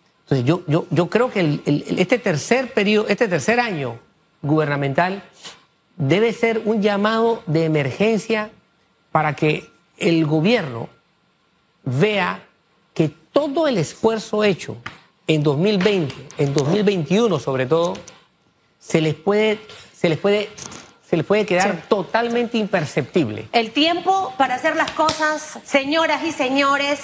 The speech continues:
Speaker 2: es hoy. Yo soy súper perfeccionista con todo. Yo sé que a veces no usa la palabra que, que, que me dice el héroe, que agoto, desgasto,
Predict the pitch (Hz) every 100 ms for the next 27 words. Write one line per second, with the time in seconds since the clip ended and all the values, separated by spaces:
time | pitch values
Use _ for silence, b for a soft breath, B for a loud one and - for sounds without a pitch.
0 | - 247 240 - 214 202 185 175 226 226
1 | 247 247 247 240 - _ _ _ _ _
2 | _ - 330 285 285 240 220 220 - 202
3 | 226 220 240 226 202 185 220 196 160 147
4 | - _ _ _ 185 240 277 254 226 220
5 | 247 226 185 190 208 214 214 208 180 175
6 | 185 190 165 156 151 - - - 240 196
7 | - - - _ 233 226 220 226 247 233
8 | 226 208 233 269 - _ _ _ - 220
9 | 208 202 226 226 240 202 190 185 208 -
10 | - 214